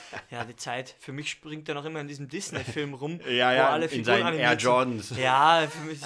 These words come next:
Speaker 1: Zeit ist ja auch stehen geblieben an meinem Schädel. Na, auf jeden Fall hat er gesagt, weil ein Interviewer gefragt hat, „Oh, wie fühlst du dich? Alles ist so krass, du bist der Beste“, sagt er, „Ja, ihr redet immer nur über die positiven Sachen.
Speaker 2: Mhm.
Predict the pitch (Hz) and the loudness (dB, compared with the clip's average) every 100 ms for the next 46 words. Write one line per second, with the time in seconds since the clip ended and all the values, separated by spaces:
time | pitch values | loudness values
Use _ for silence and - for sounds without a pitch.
0 | - 147 156 160 151 160 170 - 190 175 | -6 -2 -2 -4 -6 -4 -4 -4 -4 -4
1 | 131 131 127 127 131 135 - 160 190 - | -8 -8 -8 -8 -8 -8 -6 -6 -6 -8
2 | - - - 113 - 208 214 220 220 220 | -12 -20 -16 -16 -2 2 2 0 -2 -2
3 | 208 208 208 196 196 - 494 _ _ 160 | -2 -6 -6 -4 -6 -8 -20 _ _ -10
4 | 165 170 180 190 180 180 180 175 180 165 | -8 -8 -10 -12 -8 -8 -8 -10 -12 -12
5 | 151 196 202 190 - 202 - - 180 170 | -12 -10 -8 -10 -10 -12 -12 -14 -12 -12
6 | 175 170 - - 170 165 156 165 - 151 | -12 -14 -16 -12 -12 -12 -16 -20 -18 -14
7 | 156 151 147 143 - 139 135 175 170 156 | -14 -12 -12 -12 -8 -8 -6 -6 -8 -8
8 | 160 170 180 190 196 180 - 214 - 156 | -10 -10 -12 -12 -12 -14 -12 -10 -10 -12
9 | 147 135 120 - 87 87 | -16 -16 -16 -14 -14 -14